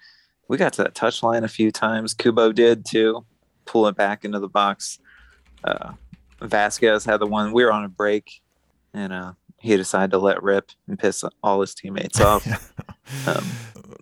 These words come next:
Speaker 1: but he's the only one scoring, so he's got every right.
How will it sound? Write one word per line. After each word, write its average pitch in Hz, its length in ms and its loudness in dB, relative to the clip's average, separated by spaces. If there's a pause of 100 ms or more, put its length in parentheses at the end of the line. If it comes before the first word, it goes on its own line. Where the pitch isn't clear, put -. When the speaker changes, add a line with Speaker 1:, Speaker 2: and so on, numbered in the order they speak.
Speaker 1:
but - 180 0 (100)
he's 139 200 2
the 180 60 4
only 110 180 4
one 110 120 4
scoring, 107 460 2
so - 340 -4 (300)
he's 104 180 -12
got 87 200 -4
every - 200 -4
right. - 240 -6